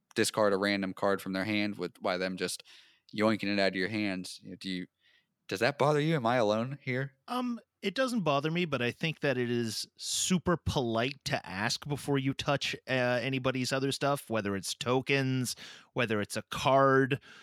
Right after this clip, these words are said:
Speaker 2: what have you. Like, uh, we're still at a point now where I think some of that play has,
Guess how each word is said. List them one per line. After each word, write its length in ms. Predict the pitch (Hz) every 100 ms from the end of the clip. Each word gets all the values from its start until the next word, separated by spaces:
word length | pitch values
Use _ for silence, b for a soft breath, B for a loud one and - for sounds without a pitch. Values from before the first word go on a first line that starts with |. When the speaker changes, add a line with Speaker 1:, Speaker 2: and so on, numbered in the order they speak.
| B B
Speaker 2:
what 160 | 135 127
have 280 | 147 135 131
you. 400 | 131 135 135 -
Like, 400 | 135 131 - - -
uh, 100 | 143
we're 180 | 175 190
still 260 | - 277 262
at 80 | 185
a 40 |
point 320 | - 151 151
now 300 | 131 135 135
where 420 | 131 127 117 104 -
I 100 | 117
think 320 | - 147 -
some 240 | - 139
of 80 | 127
that 200 | 120 127 -
play 560 | - - 123 131 135 139
has, 340 | 123 123 120